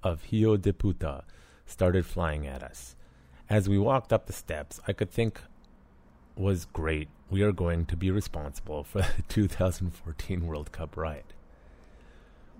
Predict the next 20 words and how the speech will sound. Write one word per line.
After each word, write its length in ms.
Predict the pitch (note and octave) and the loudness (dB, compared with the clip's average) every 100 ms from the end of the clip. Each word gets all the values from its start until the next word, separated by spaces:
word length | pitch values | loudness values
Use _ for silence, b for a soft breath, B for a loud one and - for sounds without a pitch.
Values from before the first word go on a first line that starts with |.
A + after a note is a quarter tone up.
| G#2+ | 4
We 120 | B2+ | 6
reached 360 | A#2 A#2 - B2+ | 8 6 4 0
our 100 | A2 | 0
seats, 520 | - E2+ D#2+ - - - | -2 -4 -4 -6 -12 -6
and 160 | G2+ | -2
the 60 | G#2+ | 0
guys 320 | F#2 F#2+ F2+ | 2 2 2
all 180 | - F#2+ | 2 2
around 320 | G2+ D#2+ D2+ | 4 4 2
us 140 | D#2 - | 0 0
started 360 | - B2+ B2+ | 2 2 2
sarca-, 500 | - F#2+ - F2 G2+ | -2 -2 -2 -2 -4
sarcastically 920 | - - F2+ - E3 E3+ - C#3+ C3 - - - - - | -6 2 2 4 2 2 0 2 2 0 -12 -20 -20 -2
chanting, 460 | A#2 A2 A2+ A2 - | 2 2 2 -2 0
"Up 180 | A#2+ - | -2 -2
Swiss." 580 | - G2 E2 - - - - - - - - - - - b b - | -8 -2 -2 -2 -14 -20 -20 -20 -20 -20 -20 -20 -20 -20 b b 2
I 100 | D3+ | 6
had 200 | G3+ F#3 | 6 4
to 60 | |
diffuse 560 | C3 A#2 - B2+ A#2+ | 4 2 6 6 6